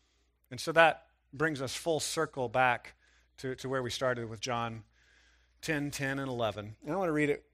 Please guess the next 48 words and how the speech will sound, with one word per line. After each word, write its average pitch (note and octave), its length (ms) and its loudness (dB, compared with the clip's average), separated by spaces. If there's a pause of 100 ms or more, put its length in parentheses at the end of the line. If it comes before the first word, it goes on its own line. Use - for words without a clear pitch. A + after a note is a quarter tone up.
(140)
to G#3+ 100 -2
you F3 100 0
one C#3+ 140 -2
more B2+ 120 -4
time. G#2 460 -6 (800)
It - 40 -16
says, E3 160 -2
A E3 60 -2
thief A3 300 0
comes E3+ 260 -2
only F#3+ 240 0
to F#3+ 80 2
steal F#3+ 600 2
and D3+ 220 -6
kill F#3 380 4
and D#3+ 100 -4
destroy. D3+ 640 0
But C#3 140 -6
Jesus F3 320 -4
says, E3 200 0
'I D#3+ 140 6
have G3 140 4
come F3 220 -2
that D#3 100 -4
they D#3 80 -2
may D3+ 140 2
have C3 120 4
life D#3+ 380 6
and D3 100 -8
have D3 220 2
it D#3+ 120 -2 (320)
to E3 100 -2
the C#3 100 -2
full. B2+ 500 0 (800)
He D#3+ 80 -4
says, F3 260 4
"I F3 180 6
am G3+ 160 4
the F3+ 80 2
good D3 220 0
shepherd. C#3 540 0
The C3+ 80 -4
good D#3+ 380 2
shepherd E3 500 2
lays D3 420 2
down D3 300 -2
his C3 220 -8
life C3 500 -2